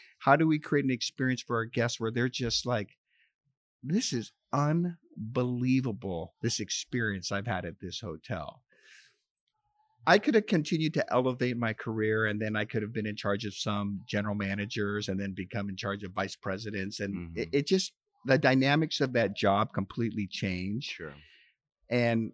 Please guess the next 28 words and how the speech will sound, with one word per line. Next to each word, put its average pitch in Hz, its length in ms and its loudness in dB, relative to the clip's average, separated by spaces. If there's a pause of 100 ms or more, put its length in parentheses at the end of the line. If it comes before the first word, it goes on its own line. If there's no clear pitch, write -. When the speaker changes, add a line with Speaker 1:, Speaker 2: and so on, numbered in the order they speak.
(220)
Speaker 1:
I 127 140 2
just 151 260 -4
decided 135 580 4 (220)
that's 123 220 0
not 135 100 0
what 135 120 0
I 131 40 2
wanna 131 220 0
do. 131 320 -2 (1000)
I 123 520 4
love 123 460 4
being 120 340 0
a - 80 -4
general 113 320 -2
manager, 117 560 -2
and 104 240 -2
I 113 120 2
wanna 123 320 2
become 120 720 -2 (200)
the 104 140 0 (380)
best 147 420 4
general 123 360 -2
manager 120 560 -2
that 107 140 0
I 107 100 4
possibly 113 600 -4
can 101 200 0
be. 107 360 0